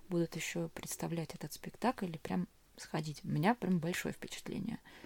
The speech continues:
А, ну, а есть ещё, на самом деле, одно мероприятие. Я во время Каннского фестиваля меня пригласили на вечеринку Golden Globe. И я попала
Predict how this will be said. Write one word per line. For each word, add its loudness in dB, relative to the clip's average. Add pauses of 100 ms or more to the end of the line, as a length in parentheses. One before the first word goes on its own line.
(380)
А, 12
ну, 12
а 12
есть 10
ещё, 8
на 4
самом 4
деле, 8
одно 8
мероприятие. 6 (720)
Я 8
во 10
время 10
Каннского 4
фестиваля 6
меня 10
пригласили 4
на 6 (880)
вечеринку 6
Golden 6
Globe. 0 (680)
И 2
я 10
попала 6